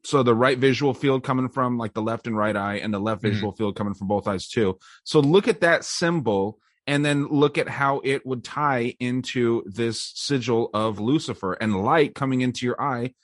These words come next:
Speaker 1: Lucifer's the light bearer, right?
Speaker 2: Right.
Speaker 1: It's the same damn thing, dude. So it, it's, it,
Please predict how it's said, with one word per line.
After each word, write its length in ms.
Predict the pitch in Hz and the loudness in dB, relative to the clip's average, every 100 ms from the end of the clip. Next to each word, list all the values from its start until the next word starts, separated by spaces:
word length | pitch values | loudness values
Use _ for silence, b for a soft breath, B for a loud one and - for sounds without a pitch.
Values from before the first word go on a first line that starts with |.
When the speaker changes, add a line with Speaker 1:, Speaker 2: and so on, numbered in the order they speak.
| _ - | _ 2
Speaker 1:
Lucifer's 520 | 131 127 135 135 117 | 2 2 2 2 2
the 100 | 117 | 2
light 280 | 113 131 98 | 2 0 -2
bearer, 400 | 92 85 101 120 _ _ - | -6 -6 -8 -10 _ _ -2
right? 300 | 107 127 - - | 2 2 0 -2
Speaker 2:
Right. 120 | 101 127 | 0 0
Speaker 1:
It's 160 | 170 | 0
the 80 | 226 | 0
same 300 | - 208 156 | 2 4 6
damn 240 | 143 120 | 6 4
thing, 320 | 104 185 147 92 | 2 0 0 -2
dude. 300 | 90 98 120 _ _ _ | -6 -6 -10 _ _ _
So 480 | - 170 139 135 - | 0 4 6 4 0
it, 160 | 101 147 | -4 -2
it's, 300 | 143 127 - | -2 -2 -6
it, 380 | 101 - 123 147 | -12 -16 -16 -12